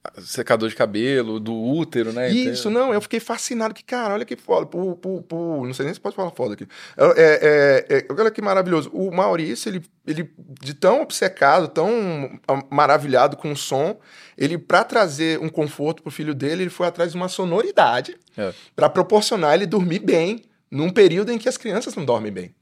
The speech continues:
Speaker 1: Sim.
Speaker 2: E dava certo.
Speaker 1: Sim, dava
Speaker 2: Então,
Speaker 1: certo.
Speaker 2: e era muito
Speaker 1: É.
Speaker 2: bom. Olha só, que, que, ó,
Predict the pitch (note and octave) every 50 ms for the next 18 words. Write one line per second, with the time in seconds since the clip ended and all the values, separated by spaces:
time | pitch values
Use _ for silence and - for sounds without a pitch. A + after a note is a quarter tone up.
0 | _ _ _ _ - - A#2+ A#2 A2 G#2+ - _ _ _ - - B2 B2 B2 C3+
1 | D#3 - - - C3 G2 - - _ _ _ - - C3+ B2 C#3 D#3+ - - G#2+
2 | G#2+ A2+ B2 - - A2 A2 B2 E3+ - G4+ A4+ _ - - - - - A4 G#4+
3 | - - F4+ G4 A4+ - - A4+ G#4+ D4 A#3 - A#3+ G#3+ - _ _ - - G#3
4 | A#3+ C#4+ - - - _ _ _ _ _ - - D3 D#3 D3 _ - C#3+ F3 G3+
5 | E3 -